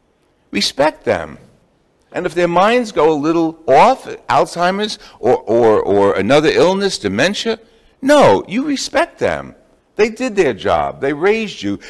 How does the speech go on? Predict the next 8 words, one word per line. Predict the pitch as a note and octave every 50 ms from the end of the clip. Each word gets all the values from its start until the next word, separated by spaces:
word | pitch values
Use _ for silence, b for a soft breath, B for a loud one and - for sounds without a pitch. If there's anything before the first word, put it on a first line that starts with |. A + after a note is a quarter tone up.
| B B
They | - D3+ C#3+
raised | B2+ D#3 F#3 G3 G#3 F#3+ F#3
the | E3 D#3
family. | - - E3 D#3+ D3 C3+ A2+ F#2 D#2+ D2 C#2 B1+ - _ _ _ _ _ _ _ _ _ _ _ _ _ _ _ _ _ _ _ _ -
And | C#3+ E3 F3
you | F3+ F3
remember | E3 F3+ E3+ F3 G3+ A#3+ B3+ C4+ G#3+ C3
that. | G#2 F2+ D2+ C2+ C2 - - b